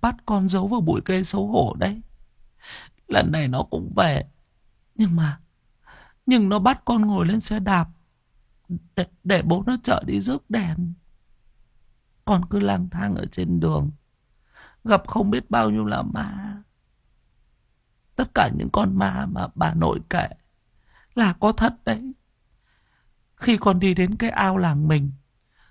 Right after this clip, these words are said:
dưới ao nhảy lên cái đứa bé con tóc để ngang vai, khuôn mặt trái xoan, kéo con lôi ra khỏi cái xe của bố và thằng Hiếu. Đứa trẻ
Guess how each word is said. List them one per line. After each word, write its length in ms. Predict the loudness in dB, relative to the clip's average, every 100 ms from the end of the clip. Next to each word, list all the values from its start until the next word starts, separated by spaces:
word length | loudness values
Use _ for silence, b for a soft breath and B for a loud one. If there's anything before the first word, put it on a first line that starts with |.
| _
dưới 160 | 2 6
ao 240 | 8 8
nhảy 200 | 6 4
lên 220 | 4 0
cái 120 | 0 2
đứa 140 | 2
bé 180 | 2 0 2
con 220 | 2 4
tóc 240 | 2 0
để 180 | 2 0
ngang 300 | 0 0 0
vai, 380 | 2 2 0 -4 -12 _ _
khuôn 280 | 0 4 6
mặt 140 | 4 2
trái 200 | -2 -2
xoan, 440 | -2 -2 0 0 -4 b b b b 4
kéo 160 | 6 8
con 240 | 8 8
lôi 180 | 8 8
ra 120 | 6
khỏi 200 | 4 4
cái 140 | 4
xe 220 | 0 0 0
của 160 | 0
bố 300 | 2 4 2
và 120 | 2
thằng 260 | -2 -2 -2
Hiếu. 480 | 0 0 0 -4 -8 _ _ _ _ _ _ _ _ _ _ _
Đứa 120 | -2
trẻ 180 | 2 2